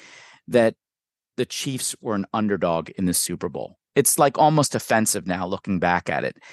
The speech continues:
If the guy has the ball at the end of the game, he's not going to lose. What is the most amazing thing to me about Mahomes is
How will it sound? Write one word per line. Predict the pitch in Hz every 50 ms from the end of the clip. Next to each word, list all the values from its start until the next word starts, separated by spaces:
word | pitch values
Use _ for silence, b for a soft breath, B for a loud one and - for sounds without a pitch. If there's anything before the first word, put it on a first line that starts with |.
| B B B B B
If | B 147 -
the | - 143
guy | 107 - 123 117 117 123 135
has | 143 160 156 -
the | - 170
ball | - 127 117 107 104 104 107 -
at | - 110 -
the | 110 110 101
end | 76 110 107 107
of | 117 113
the | 120 120
game, | 104 101 98 92 92 92 92 95 -
he's | - - 92 104 113 110 95 - - - - - - -
not | 104 110 104 104 107 107 - - -
going | 107 107 107 104 101 98
to | - 95
lose. | 101 123 127 107 95 - - B B B B B
What | B 156 156 -
is | - 151 135
the | 143 156
most | 147 151 165 208 - -
amazing | 226 202 160 143 147 147 143 139 123
thing | - - 127 117 104
to | - 104
me | 107 104 104 101 - -
about | 90 95 98 92 - -
Mahomes | - 90 - 104 104 101 104 107 110 - -
is | - 107 98 -